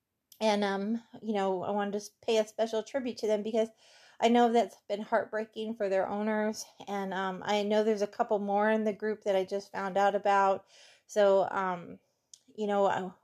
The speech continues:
we can't do anything for you except say that we are sorry for your loss, and, and we know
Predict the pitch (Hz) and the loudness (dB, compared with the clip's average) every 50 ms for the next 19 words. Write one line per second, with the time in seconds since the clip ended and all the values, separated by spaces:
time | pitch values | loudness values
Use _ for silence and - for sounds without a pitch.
0 | - - 214 220 220 - - 254 233 202 - - - _ _ _ _ _ _ _ | -12 -8 -8 -8 -6 -2 0 2 2 2 2 -2 -8 _ _ _ _ _ _ _
1 | _ _ - 233 240 247 240 240 247 233 - 240 233 226 226 226 220 - - 226 | _ _ -2 2 4 4 4 4 2 0 0 0 0 2 0 0 -2 -4 0 2
2 | 220 220 226 226 220 220 214 214 226 233 226 - _ - - - 202 - - - | 2 2 4 2 2 4 4 4 2 0 -2 -6 _ -12 -12 -12 -12 -12 -6 -6
3 | 214 - - - - - 214 208 202 196 202 - - 196 190 190 190 - - 214 | -6 -6 -6 -10 -4 0 0 2 2 2 0 0 -2 -2 -2 -2 -4 0 2 2
4 | 214 208 202 - 196 190 180 180 180 185 190 202 202 208 214 208 - - - 170 | 2 2 2 -2 -4 -4 -2 -2 0 2 4 4 4 4 2 0 -4 -10 -12 -10
5 | 170 175 175 170 - _ _ _ _ _ _ _ _ _ _ _ _ _ _ - | -10 -10 -10 -14 -16 _ _ _ _ _ _ _ _ _ _ _ _ _ _ -12
6 | - - 214 196 190 185 185 196 208 214 214 208 208 202 208 | -8 -6 -4 -4 -2 -2 0 2 4 6 6 6 4 2 -2